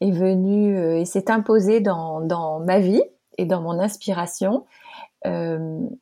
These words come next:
même si elle est arrivée directement avec son père, hein, euh, c'est vraiment ces deux personnages phares qui se sont imposés.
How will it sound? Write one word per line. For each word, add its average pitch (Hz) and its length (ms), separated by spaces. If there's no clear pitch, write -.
même 233 220
si 254 120
elle 233 120
est 226 120
arrivée 226 240
directement 190 540
avec 165 240
son 160 200
père, 185 380
hein, 226 280
euh, 165 100
c'est 160 180
vraiment 160 240
ces 165 160
deux 190 200
personnages 175 640
phares 156 200
qui 147 120
se - 140
sont 170 260
imposés. 160 560